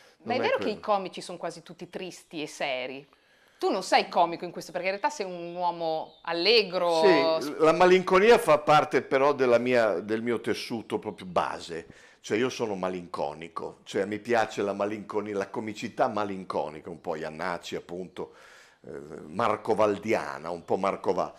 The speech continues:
Speaker 2: però il comico, mm, sì, il comico, eh, no, eh,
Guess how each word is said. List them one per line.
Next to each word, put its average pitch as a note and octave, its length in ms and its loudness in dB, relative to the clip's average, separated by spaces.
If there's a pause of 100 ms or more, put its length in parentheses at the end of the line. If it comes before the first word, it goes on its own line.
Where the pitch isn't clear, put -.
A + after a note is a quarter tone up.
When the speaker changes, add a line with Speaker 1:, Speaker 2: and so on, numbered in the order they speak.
(400)
Speaker 2:
però G#3 420 8
il D#3 180 2
comico, G#3 840 2
mm, F#3+ 260 -10
sì, A#3+ 240 -6
il F#3 280 0
comico, G3+ 880 4
eh, C#3+ 640 -2 (340)
no, E3+ 380 6
eh, A#2 160 -2